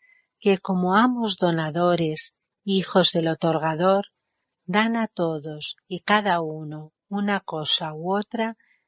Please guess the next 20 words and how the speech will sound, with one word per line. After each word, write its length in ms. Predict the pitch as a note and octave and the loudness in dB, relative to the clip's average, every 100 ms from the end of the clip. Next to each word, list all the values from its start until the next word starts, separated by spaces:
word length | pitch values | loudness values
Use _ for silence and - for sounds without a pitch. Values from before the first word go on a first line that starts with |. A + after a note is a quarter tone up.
| _ | _
de 200 | F3+ F3 | -2 0
su 200 | - F3+ | 2 2
almacén 680 | E3+ E3 D#3+ - G#3 G#3+ G#3+ | 0 -2 -6 -4 -2 0 0
infinito 800 | G#3+ - G#3 F#3 D#3+ D3+ - D3+ | -4 -4 -2 -2 -2 -6 -10 -8
de 140 | D#3+ | -8
tesoros, 920 | - D3+ - G3+ G3+ G#3 G#3+ G#3+ - - _ _ _ _ _ _ - | -4 2 2 4 4 4 0 -4 -8 -12 _ _ _ _ _ _ 2
muchos 640 | G3 A#3+ - - A3 - | 6 6 4 0 0 2
millones 760 | E3+ E3 E3+ F#3 F#3 F#3+ F3 - | 0 2 6 6 6 2 0 2
de 100 | D#3+ | 2
veces 560 | E3+ F3+ - E3 D3+ - | 4 2 2 0 2 2
de 100 | D#3+ | -2
amor 480 | D3+ E3 F#3+ G#3+ - _ _ _ | 0 2 4 2 -2 _ _ _
y 160 | F3+ E3 | -2 -2
recuerdos 1000 | C#3 E3 - F#3+ G#3+ A3 - A#3+ - - - _ _ | -2 -8 2 4 6 4 -2 -4 -4 -8 -16 _ _
de 120 | E3 | 0
Bab 280 | D3+ E3 E3 _ | 4 4 2 _
Dada, 520 | F#3 F3 E3+ D#3+ D#3+ _ _ _ _ _ _ _ _ | 2 4 2 -2 -8 _ _ _ _ _ _ _ _
incluso 920 | F#3 E3 - G3+ A#3 - - B3 A#3 _ | 2 2 0 0 2 4 4 2 -2 _
más 500 | E3+ G3 B3+ - - | 2 6 6 4 4
amor, 520 | A3+ F3+ D#3+ D3+ D3 | 2 0 0 -2 -6